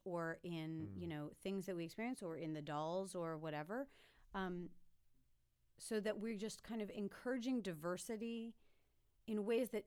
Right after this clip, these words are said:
Speaker 1: aren't, don't just have to be about
Speaker 2: Hmm.
Speaker 1: civil rights, but can also just be about, there, there's a lot of different people with a lot of different cultures and ethnicities, and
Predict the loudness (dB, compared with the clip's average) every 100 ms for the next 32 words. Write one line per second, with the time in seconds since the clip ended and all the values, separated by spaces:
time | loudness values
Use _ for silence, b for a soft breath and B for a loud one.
0 | 0 0 0 0 0 0 0 2 2 0
1 | -2 -2 -2 -2 0 0 0 2 2 0
2 | -2 -12 -18 -20 _ _ _ _ _ _
3 | _ _ -18 -16 -14 -14 -14 -8 -4 0
4 | 0 4 4 4 2 -4 -8 0 0 0
5 | 0 0 0 -4 -6 -2 0 2 2 0
6 | -8 -14 -10 -10 -6 -4 -4 -2 -2 -2
7 | -2 -2 -2 0 0 0 -2 2 2 2
8 | -4 -6 -4 -4 -4 -4 -2 -2 -2 -4
9 | -2 -2 0 0 -2